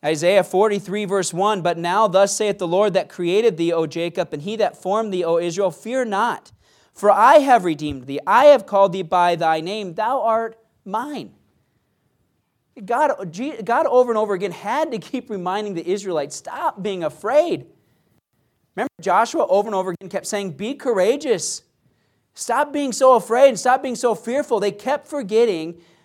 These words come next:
what God had already accomplished for them, that God had already delivered for them, and what God had promised He would do. When fear is allowed in our lives, we are, we lose sight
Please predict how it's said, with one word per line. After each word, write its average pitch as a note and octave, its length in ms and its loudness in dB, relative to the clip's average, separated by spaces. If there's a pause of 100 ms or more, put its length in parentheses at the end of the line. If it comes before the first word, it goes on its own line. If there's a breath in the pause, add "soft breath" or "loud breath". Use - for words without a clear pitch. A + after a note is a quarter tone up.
(180 soft breath)
what G3 240 4
God A3+ 220 6
had F#3+ 60 0
already C4+ 440 4
accomplished A3 520 2
for F3 120 -8
them, F#3 160 -4
that E3+ 160 -4
God A#3 160 4
had G3+ 100 4
already C4 300 6
delivered A3+ 460 6
for - 120 -10
them, F3+ 220 2
and G3+ 80 -4
what A#3 160 4
God A#3+ 200 2
had A#3+ 140 -2
promised C4 440 -4
He A#3 100 -10
would G#3 200 -2
do. F3+ 380 -10 (2250)
When E3+ 180 -6
fear B3 460 -4
is G3 160 -2
allowed F3 340 2
in F3+ 80 -6
our E3 140 -2
lives, D3+ 460 0
we E3+ 180 -4
are, D#3 240 0
we D3+ 240 -8
lose F#3 340 -6
sight F#3 540 -8